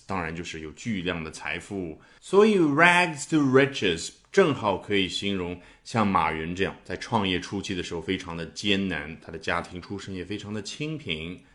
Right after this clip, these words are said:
这样的人啊，我们中文叫什么？白手起家。事实上呢，英文还有一个在口语当中更加常见的说法叫 self-made。比如说，你跟一个外国朋友介绍啊，马云这个人呢，he is a self-made man，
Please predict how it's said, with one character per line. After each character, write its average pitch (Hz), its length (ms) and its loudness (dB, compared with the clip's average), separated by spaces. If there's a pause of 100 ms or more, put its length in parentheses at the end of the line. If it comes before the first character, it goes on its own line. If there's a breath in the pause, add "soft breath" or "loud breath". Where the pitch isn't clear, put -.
(100)
这 196 100 4
样 196 80 6
的 156 80 6
人 101 240 4
啊， 90 140 -14
我 82 40 -10
们 85 120 -12
中 117 160 -2
文 98 100 -2
叫 95 100 -2
什 80 80 -10
么？ 73 160 -10 (320 soft breath)
白 101 220 0
手 92 220 -4
起 78 220 -10
家。 76 280 -12 (300 soft breath)
事 - 160 -4
实 180 80 6
上 175 180 4
呢， 156 80 2
英 165 280 2
文 156 140 2
还 120 200 0
有 180 160 6
一 131 100 2
个 117 260 -2 (220 loud breath)
在 165 100 2
口 165 300 0
语 123 80 0
当 95 180 -2
中 92 160 -6 (300 loud breath)
更 139 160 4
加 95 160 2
常 80 320 -8
见 90 140 -4
的 80 40 -6
说 78 200 -12
法 73 160 -16
叫 76 260 -6
self-made。 104 1600 0 (260)
比 110 100 4
如 165 100 10
说， 196 300 6
你 110 100 -4
跟 135 140 6
一 127 60 6
个 131 80 8
外 135 160 6
国 110 120 4
朋 110 200 0
友 101 80 2
介 104 180 0
绍 90 200 -6
啊， 92 160 -2
马 90 260 -2
云 90 180 0
这 120 120 2
个 104 60 2
人 82 140 0
呢， 87 140 -4 (400 loud breath)
he 147 220 4
is 98 260 0
a 85 80 -10
self-made 117 1120 2
man， 90 680 -2